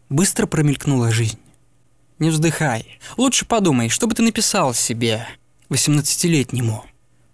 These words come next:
«Занимайся спортом, цени каждый день, иди своим путём».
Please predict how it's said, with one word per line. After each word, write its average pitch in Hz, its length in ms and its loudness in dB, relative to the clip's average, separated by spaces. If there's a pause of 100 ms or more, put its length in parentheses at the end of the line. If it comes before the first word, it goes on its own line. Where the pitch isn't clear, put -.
(100)
«Занимайся 165 600 2
спортом, 131 880 0 (360)
цени 156 320 2
каждый 160 540 0
день, 131 600 2 (400)
иди 135 240 0
своим 160 480 0 (220)
путём». 131 720 0